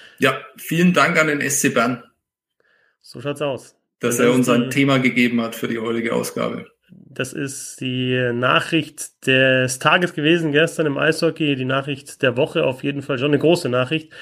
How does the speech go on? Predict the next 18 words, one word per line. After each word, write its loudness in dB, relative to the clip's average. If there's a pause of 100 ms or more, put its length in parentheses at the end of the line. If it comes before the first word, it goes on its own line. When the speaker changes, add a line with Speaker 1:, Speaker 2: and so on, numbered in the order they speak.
(300)
Speaker 2:
Äh, 2 (120)
neuer 4
Sportchef -2
vom -4
S 0
C -10
Bern? 0
Nee, 2
die -4
Besonderheit, 0
es -4
ist -8
eben -4
kein -2
Sportchef, 0
sondern -2
ist -6
eine 0